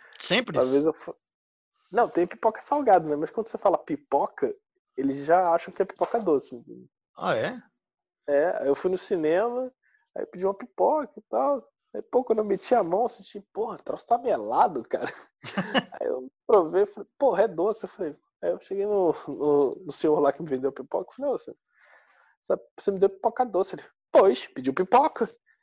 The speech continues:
Speaker 2: Eu falei, "Não, eu quero salgada." Ele, "Ah, devia ter falado." <laughs>
Speaker 1: Mas é, mas é o mesmo nome, é pipoca, mas é pipoca salgada.
Speaker 2: É.
Speaker 1: <laughs> Devia ter falado.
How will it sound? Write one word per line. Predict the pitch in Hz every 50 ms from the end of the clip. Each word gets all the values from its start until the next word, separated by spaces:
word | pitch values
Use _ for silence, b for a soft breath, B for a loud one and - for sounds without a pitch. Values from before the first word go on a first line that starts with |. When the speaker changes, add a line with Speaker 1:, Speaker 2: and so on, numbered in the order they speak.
| _ _ _
Speaker 2:
Eu | - -
falei, | 262 226 202 208
"Não, | 285 320 277
eu | 185 147
quero | - 165 175
salgada." | - - - 277 302 277 247 226 247 254 269 214 135 - - _ _ _
Ele, | 466 - - - - -
"Ah, | - - 127 117
devia | 135 131 - - 113 98
ter | - 117
falado." | - - 156 196 277 330 311 302 294 285
<laughs> | 247 622 640 - _ _ - 165 - - - - _ 294 - _ - - - _ _ _ _ _ _ _ _ _ _ _ _ _ _ _ _ _ _ _ _ _ _ _ _ _ - - _ 277 _ _ _ _ _ _ _ _ _ B B B B 151 165 160 B
Speaker 1:
Mas | - 151 156 151
é, | 165 175 185
mas | 185 180 170 165 151
é | 175
o | 180
mesmo | 190 202 220 233
nome, | 240 220 175 151
é | 135
pipoca, | - - _ - 143 156 175 - 185
mas | 175 185 185 165
é | 175 170
pipoca | - _ - 160 160 156
salgada. | - 175 175 151 117 101 90 87 _ _ _ _ _ _ _ _ _ _ _
Speaker 2:
É. | - 135 127 117 113 - - _ _ _ _ _ _ _
Speaker 1:
<laughs> | 196 180 - 233 - -
Devia | 180 - 151 147 143
ter | - _ 127 117
falado. | - - 110 101 104 107 107 98 -